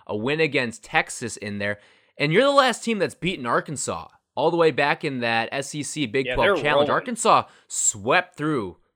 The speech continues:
Speaker 1: the month of February, but you're the last team that beat Arkansas. That's a really good win. I mean, this is a, an Oklahoma State team that once upon a time people thought was gonna be ineligible for the tournament. It looks like they are gonna be playing in the N C A A tournament, and not just that,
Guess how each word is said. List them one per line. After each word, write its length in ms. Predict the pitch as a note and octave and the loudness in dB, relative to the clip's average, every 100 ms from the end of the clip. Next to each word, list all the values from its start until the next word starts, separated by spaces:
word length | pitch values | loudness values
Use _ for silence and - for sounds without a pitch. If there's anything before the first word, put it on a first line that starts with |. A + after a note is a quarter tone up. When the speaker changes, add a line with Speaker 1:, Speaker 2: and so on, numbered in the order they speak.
| - | -6
Speaker 1:
the 100 | A#2+ | 0
month 240 | C3 B2+ | 0 -2
of 80 | G#2 | -10
February, 640 | - C#3 C3 A2 G#2 G2 | -6 -6 -4 -4 -2 -2
but 120 | F2 | -4
you're 120 | G#2+ | -4
the 80 | E3 | -2
last 260 | F#3+ D#3+ - | 0 0 0
team 120 | D#3 | -6
that 160 | C3 B2+ | -6 -2
beat 120 | A#2 | 0
Arkansas. 600 | A#2 B2+ G2+ - F#2 F#2 - _ - | 0 -2 -8 -8 -6 -6 -10 _ -2
That's 240 | B2+ - | -2 0
a 60 | C3+ | -4
really 320 | G#2+ C3 A#2+ | -2 0 0
good 220 | A2 G#2 | -2 -6
win. 340 | G2 G2 F#2 F2 _ _ - | -4 -6 -8 -12 _ _ -8
I 80 | B2 | -2
mean, 480 | A#2+ A2+ E2+ F2 | -2 -2 -8 -14
this 220 | A#2 D#3+ A#3 | -8 -6 -6
is 140 | G3 | -2
a, 340 | D3 A#2+ A2+ - | 0 0 -2 -4
an 80 | |
Oklahoma 440 | B2+ C3+ A#2 C#3 B2+ | -6 -6 -8 -8 -8
State 320 | - C3 D3+ | -8 -8 -8
team 420 | - A#2+ G#2 G2 _ _ _ _ | -8 -8 -8 -10 _ _ _ _
that 300 | A#2+ A#2 A2+ | -2 0 0
once 200 | B2 E3+ | -2 -2
upon 280 | - D3+ D3 | -4 -2 -2
a 40 | |
time 220 | B2 D3+ C3 | 0 -4 -4
people 300 | D3+ D3+ C3 | -8 -10 -4
thought 280 | C#3+ C3+ | 0 0
was 180 | A2+ A#2 | -2 -8
gonna 160 | C#3 A#2 | -6 -6
be 200 | A#2+ F2 | -6 -8
ineligible 480 | B2+ B2+ A#2 A2 A#2+ | -6 -6 -6 -6 -6
for 160 | - | -6
the 100 | G#2+ | -8
tournament. 460 | - A#2+ C3 D#3+ - | -8 -8 -6 -6 -6
It 80 | G#2 | -6
looks 260 | C#3+ - | -8 -4
like 160 | D#3+ F#2+ | -6 -2
they 160 | B2 | -2
are 200 | C3 B2 | 0 0
gonna 160 | B2+ B2+ | -2 -4
be 120 | A#2 | -6
playing 420 | - A2+ A2+ C3 | -8 -6 -2 -2
in 200 | - A#2+ | -4 -8
the 160 | C3+ B2 | -6 -6
N 100 | B2 | -6
C 220 | A#2+ B2 | -6 0
A 40 | B2 | 2
A 200 | A2+ A2 | 0 -4
tournament, 460 | - B2 C3 D3 | -6 -8 -6 -6
and 80 | G#2+ | -6
not 180 | A#2+ D3+ | -6 -6
just 200 | B2 - | -10 -2
that, 280 | C#3+ D3+ | 2 2